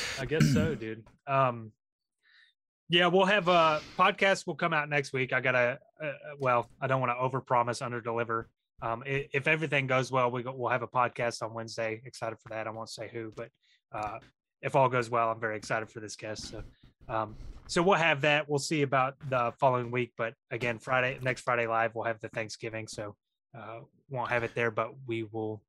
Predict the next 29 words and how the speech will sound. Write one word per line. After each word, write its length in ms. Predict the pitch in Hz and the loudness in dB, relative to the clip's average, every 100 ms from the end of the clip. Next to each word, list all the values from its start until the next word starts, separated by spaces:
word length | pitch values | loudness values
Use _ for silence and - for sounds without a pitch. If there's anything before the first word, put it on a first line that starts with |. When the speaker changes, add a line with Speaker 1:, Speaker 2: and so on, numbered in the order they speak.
| - | -8
Speaker 1:
have 120 | 117 | -6
some 100 | 113 | -6
content 480 | 110 110 110 113 113 | -6 -6 -6 -8 -10
coming 180 | 120 107 | -8 -6
out. 180 | 110 127 _ _ _ _ | -8 -10 _ _ _ _
Um, 140 | 139 135 - - - 247 | -14 -12 -6 0 2 4
so 100 | 202 | 6
Speaker 2:
Also, 360 | 220 202 135 - - - | 6 6 6 2 -2 4
uh, 440 | 127 110 98 87 58 | 8 10 8 8 6
guys, 260 | 113 139 120 | 6 6 6
I 80 | 127 | 8
know 100 | 143 | 8
you 100 | 127 | 8
guys 180 | 117 107 | 8 8
ask 160 | 104 | 6
questions 320 | 113 104 104 | 6 6 4
and 60 | 165 | 4
stuff. 220 | 98 92 | 4 2
It, 220 | - 98 - - - | 2 0 0 -2 6
feel 160 | 196 | 6
free 220 | 214 156 143 | 6 6 8
to, 260 | 107 85 | 6 6
um, 380 | 95 85 78 76 82 | 6 6 4 4 2
if 180 | 101 | 4
you 60 | 113 | 8
guys 200 | 107 95 | 8 8
wanna 180 | 101 92 | 8 6
see 340 | - 101 90 | 8 6 8
any, 340 | 95 92 95 | 8 8 6